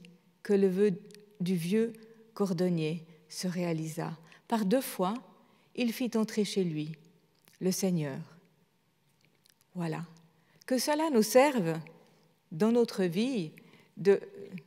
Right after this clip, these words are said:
d'exemple. Est-ce qu'on est prêt à accueillir quelqu'un qui a faim, qui a froid ?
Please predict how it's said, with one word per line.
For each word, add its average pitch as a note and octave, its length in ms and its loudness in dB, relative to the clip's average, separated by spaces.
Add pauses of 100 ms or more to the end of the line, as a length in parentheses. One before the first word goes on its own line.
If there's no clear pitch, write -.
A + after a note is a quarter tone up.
(880)
d'exemple. F#3+ 800 0 (960)
Est-ce F#3+ 160 -6
qu'on G#3 160 0
est F#3+ 80 2
prêt B3 240 -6
à C4 60 -2
accueillir G3+ 560 -2
quelqu'un F#3+ 360 -6
qui F#3 120 -6
a F3+ 40 -6
faim, F#3+ 340 -8 (100)
qui F3 80 -8
a E3 40 -4
froid ? F#3 320 -8